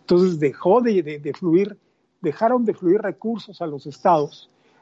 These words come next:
para que los gobernadores hicieran su, su, este, su, su parte en las elecciones federales. Y, bueno, pues lo que hacen los gobernadores es,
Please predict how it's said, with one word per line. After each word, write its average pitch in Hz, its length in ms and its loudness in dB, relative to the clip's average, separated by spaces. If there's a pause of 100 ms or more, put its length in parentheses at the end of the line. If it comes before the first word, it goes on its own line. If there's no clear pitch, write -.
(140)
para 160 240 0
que 175 100 0
los 160 200 -2
gobernadores 165 800 -2
hicieran 175 400 -4
su, 143 320 -12 (760)
su, 143 320 0
este, 139 680 -2 (540)
su, 147 680 -4 (300)
su - 260 -4
parte 202 440 -2
en 156 80 -6
las 147 160 -12
elecciones 160 460 -8
federales. 196 540 -4 (1080)
Y, 254 340 6 (520)
bueno, 240 300 2
pues 175 120 -6
lo 147 160 -6
que 180 120 -4
hacen 196 200 -6
los 208 140 -4
gobernadores 220 760 0
es, 190 220 -14